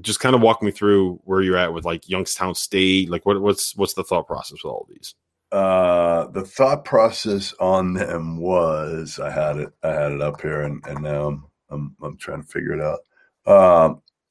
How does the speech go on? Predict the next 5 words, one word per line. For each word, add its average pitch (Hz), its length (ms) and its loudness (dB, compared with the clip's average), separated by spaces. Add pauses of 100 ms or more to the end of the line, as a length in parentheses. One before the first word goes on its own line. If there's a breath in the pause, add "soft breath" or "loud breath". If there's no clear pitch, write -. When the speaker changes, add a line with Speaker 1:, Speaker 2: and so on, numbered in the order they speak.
(540)
Speaker 2:
hold - 580 -14
on, - 260 -16 (120)
hold - 220 -10
on. - 260 -16 (760)
Uh, 85 440 4